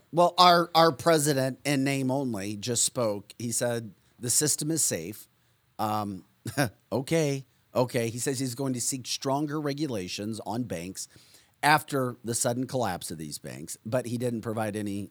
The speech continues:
specific proposals. Of course he didn't. Um, it, it's a little bit scary to think about this. Um, he says he's going to ask Congress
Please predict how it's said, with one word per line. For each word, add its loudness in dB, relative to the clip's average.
specific -8
proposals. -10
Of -14
course -2
he -6
didn't. -12
Um, 0
it, 0
it's 0
a 0
little -2
bit -2
scary 0
to -4
think -6
about -8
this. -6
Um, -8
he -4
says 2
he's 0
going 0
to 2
ask -2
Congress -6